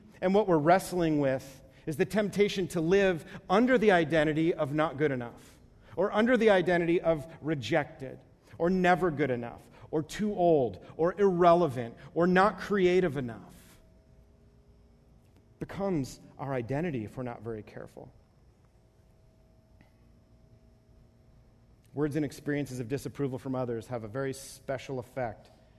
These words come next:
on the insecure person who longs for affirmation from others.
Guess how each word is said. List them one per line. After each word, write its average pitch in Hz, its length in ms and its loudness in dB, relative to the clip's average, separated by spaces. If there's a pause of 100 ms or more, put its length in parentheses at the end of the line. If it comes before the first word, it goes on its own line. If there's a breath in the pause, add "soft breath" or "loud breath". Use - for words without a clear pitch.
(400 soft breath)
on 123 120 -6
the 123 140 -2
insecure 131 460 -6
person 113 420 -8
who 117 160 -10
longs 110 840 -10 (400 soft breath)
for - 120 -12
affirmation 123 640 -8
from 117 200 -12
others. 104 520 -18